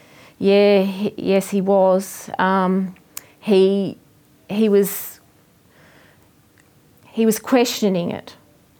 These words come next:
And he, and even in his, his medical records, they've got documented there that he was questioning it.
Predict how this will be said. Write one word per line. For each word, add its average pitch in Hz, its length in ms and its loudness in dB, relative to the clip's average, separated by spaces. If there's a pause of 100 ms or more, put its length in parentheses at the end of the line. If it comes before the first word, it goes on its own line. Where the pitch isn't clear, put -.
(500)
And 196 140 0
he, 196 400 0
and 185 380 -2
even 196 260 0
in 185 100 0
his, 180 260 -2
his 180 420 -4
medical 185 340 0
records, 170 480 -2
they've 175 160 -4
got - 240 -6
documented 180 640 -4
there 170 160 -4
that 170 120 -6
he 180 180 -6
was 165 240 -10
questioning 175 640 -6
it. - 160 -12